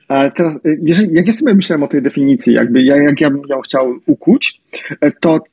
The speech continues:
wszystko mi się w końcu sprowadzało do tych czasowników, które trzeba z tą wiedzą robić. I wy w sumie żeście większość tych czasowników, e, e, wymienili.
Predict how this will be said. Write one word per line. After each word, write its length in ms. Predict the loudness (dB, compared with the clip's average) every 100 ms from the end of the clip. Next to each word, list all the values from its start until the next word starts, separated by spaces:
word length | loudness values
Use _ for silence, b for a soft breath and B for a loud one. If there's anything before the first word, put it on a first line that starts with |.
| -12
wszystko 280 | -10 -2 0
mi 100 | 0
się 300 | 0 0 -2
w 40 | -2
końcu 240 | -2 -2
sprowadzało 500 | -8 -4 0 2 2
do 80 | 0
tych 140 | -2
czasowników, 580 | -8 -6 -2 0 0 -4
które 160 | -4 -6
trzeba 240 | -2 -4
z 60 | -2
tą 120 | -2
wiedzą 300 | -2 0 0
robić. 300 | 0 -2 -4
I 40 |
wy 100 | 0
w 60 | 2
sumie 220 | 4 2
żeście 260 | 2 -2 -2
większość 280 | 0 -2 -4
tych 120 | -6
czasowników, 600 | -6 -4 -2 -2 -6 -4
e, 40 | 0
e, 540 | 2 2 0 0 0
wymienili. 600 | 2 4 4 4 4